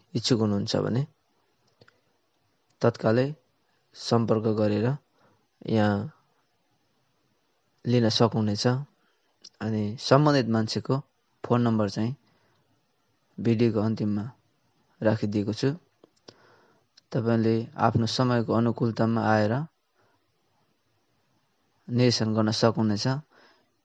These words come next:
यो तपाईँले देखिराख्नु भएको छ, यो ठुलो बाटो हो। अनि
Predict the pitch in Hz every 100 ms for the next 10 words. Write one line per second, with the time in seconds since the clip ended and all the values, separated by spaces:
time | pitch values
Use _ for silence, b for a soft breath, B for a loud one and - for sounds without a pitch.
0 | _ 113 110 113 110 110 107 104 104 -
1 | 107 113 117 110 107 104 101 104 117 135
2 | 156 - 120 110 - 117 110 110 110 107
3 | 151 - _ _ _ _ _ _ _ _
4 | _ _ _ _ - B B B B _
5 | 110 110 107 110